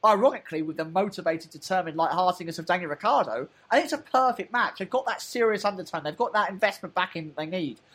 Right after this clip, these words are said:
but they're allowed to do what they need to do to be successful. And I think it is a relationship made for success. And I'm s-, it's probably my most exciting partnership, I think,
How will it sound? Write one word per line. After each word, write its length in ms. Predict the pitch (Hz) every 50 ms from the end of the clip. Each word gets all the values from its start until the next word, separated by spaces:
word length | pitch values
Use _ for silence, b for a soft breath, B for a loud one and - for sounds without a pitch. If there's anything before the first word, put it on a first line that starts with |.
| b b
but 100 | - 196
they're 100 | 226 220
allowed 360 | 208 214 208 202 220 220 208
to 80 | - 175
do 100 | 208 190
what 80 | 185
they 100 | 185 170
need 300 | 170 165 175 196 202 190 -
to 80 | -
do 320 | 165 - 180 170 147 131 - b b b b
to 100 | - 180
be 240 | 165 175 185 175 170
successful. 680 | 160 - 160 - - 175 156 156 156 - - 107 98 82
And 100 | 143 185
I 80 | 208
think 180 | 202 233 202 190
it 120 | 202 156
is 180 | 190 190 180 - 170
a 180 | 185 175 170 170 b b b b b -
relationship 800 | 175 180 180 202 214 226 190 - 190 160 - - 156 - - 165
made 400 | 165 165 185 180 175 180 160 -
for 100 | - 160
success. 540 | - - 160 - - - 143 117 - -
And 80 | 139 147
I'm 100 | 147 143
s-, 280 | 147 - - - - -
it's 140 | - 214 -
probably 160 | - 330 311 277
my 140 | 262 240 233
most 300 | 226 233 226 220 - -
exciting 480 | _ - - - 220 208 202 202 202 170
partnership, 480 | - 185 185 151 - 156 - 151 - 156
I 120 | 156 147
think, 380 | 147 - 151 131 117 - -